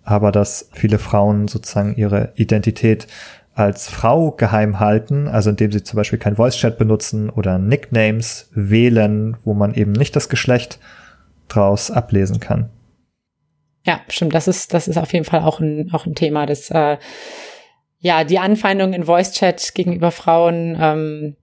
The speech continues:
Speaker 2: immer noch sehr, sehr, ja, präsent ist, ähm, sehr drastisch ist teilweise. Wobei man sagen muss, ich glaube, unter,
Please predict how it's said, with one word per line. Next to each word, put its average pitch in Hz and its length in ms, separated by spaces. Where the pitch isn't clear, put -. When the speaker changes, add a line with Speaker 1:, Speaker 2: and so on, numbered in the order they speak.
Speaker 2:
immer 170 260
noch 156 180
sehr, 156 540
sehr, 135 680
ja, 143 160
präsent 170 480
ist, - 440
ähm, 147 260
sehr 143 160
drastisch 160 440
ist 175 200
teilweise. 151 600
Wobei 165 160
man 175 140
sagen 180 260
muss, 185 160
ich 185 100
glaube, 170 220
unter, 175 540